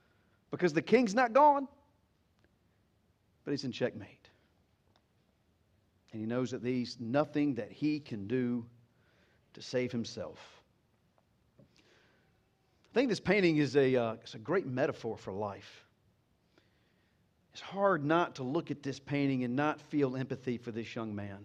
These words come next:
I mean, look, I know it's his own fault, right? He never should have gotten into a chess match for the de-, with the devil, and especially you should never play with your own soul.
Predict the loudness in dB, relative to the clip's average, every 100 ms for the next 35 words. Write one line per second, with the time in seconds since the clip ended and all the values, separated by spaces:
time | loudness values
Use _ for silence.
0 | -20 _ _ _ _ _ -8 -2 2 4
1 | 4 4 4 2 2 2 2 2 0 -4
2 | -2 4 4 4 0 -18 _ _ -4 -2
3 | 2 4 4 2 2 2 2 6 6 6
4 | 2 0 0 0 4 4 4 0 2 0
5 | -4 -4 -2 -2 6 6 6 2 0 4
6 | 4 4 2 -4 -4 0 4 8 8 6
7 | -4 0 0 0 0 -2 0 0 0 6
8 | 10 10 8 2